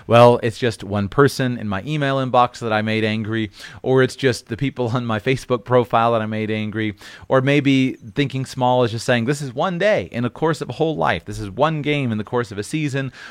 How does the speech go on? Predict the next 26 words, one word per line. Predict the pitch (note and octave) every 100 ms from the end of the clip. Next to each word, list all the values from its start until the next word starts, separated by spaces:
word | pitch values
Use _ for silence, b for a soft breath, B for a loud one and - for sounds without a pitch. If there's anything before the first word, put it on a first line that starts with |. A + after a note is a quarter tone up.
| B
one | A#2+ C#3+ D3+
season | D3+ D3+ C3+ C3
in |
the | B2
course | - B2 A#2+
of | A2
a |
career." | - A2+ G#2 G#2+ G2+ F#2+ B B
Recognize | G#3+ F#3+ E3 C#3 C3+ -
that | B2
most | A#2 A#2+ C3+ -
things | - A#2 G2+
in | G#2 G2+
life | G2 F#2+ -
that | F2
really, | G2+ A#2 A#2 A2+ G2+ B B B
um, | - F#2+ F#2 F2 E2 _
bum | - - G#2 B2 A#2+
us | G#2+
out | G#2+ G2+
emotionally | F#2 F#2 F#2 - G2+ F#2 F2+
are | - A2
in | A2+
the | G#2
long | G#2 G#2+ G#2+
run | G2 F2+ F2 E2+